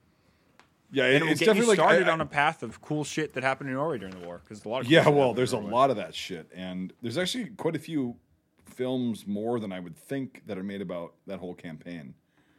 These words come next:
Speaker 2: The,
Speaker 1: And
Speaker 2: um, the one thing I have to recommend for this and anybody that's watching is there's a really cool show on Netflix.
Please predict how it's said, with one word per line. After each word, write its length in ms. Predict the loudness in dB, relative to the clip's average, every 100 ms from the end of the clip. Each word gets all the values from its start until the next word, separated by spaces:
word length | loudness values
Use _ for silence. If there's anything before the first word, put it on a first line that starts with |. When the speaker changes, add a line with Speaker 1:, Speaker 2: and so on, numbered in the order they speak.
| _ -20 -20 -20 _ _ -10
Speaker 2:
The, 140 | -4
Speaker 1:
And 120 | -2
Speaker 2:
um, 320 | -2 -4 -8 -14 _ _ _ _ _ _ _ _ -18 -8
the 100 | -2
one 240 | 0 2
thing 140 | 0 0
I 60 |
have 160 | 0 0
to 100 | -2
recommend 580 | -4 -4 -4 -4 -4 -8
for 140 | -10
this 300 | -10 -10 -10
and 80 | -10
anybody 240 | -8 -8
that's 180 | -10 -10
watching 460 | -10 -10 -14 -18 -18
is 300 | -18 -20 -20 _ _ _ _ _ _ _ -10
there's 100 | -4
a 60 |
really 220 | -2 -2
cool 180 | -2 -4
show 240 | 0 0 0
on 120 | 0
Netflix. 720 | -6 -10 -14 -12 -14 -16